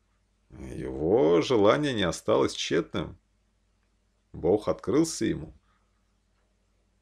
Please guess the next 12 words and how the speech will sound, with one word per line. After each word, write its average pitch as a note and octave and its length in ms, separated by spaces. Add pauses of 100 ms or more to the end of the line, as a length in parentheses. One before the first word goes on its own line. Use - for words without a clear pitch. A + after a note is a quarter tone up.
(1600)
Почему D#3 360
мы D3 260
рассказываем B2+ 680
историю B2+ 440
Бога, F3 320
явившегося C3 400
во A#2 80
плоти A2 300
Иисуса G2+ 220
Христа, A2 340
друг G#2 260
другу? G2 420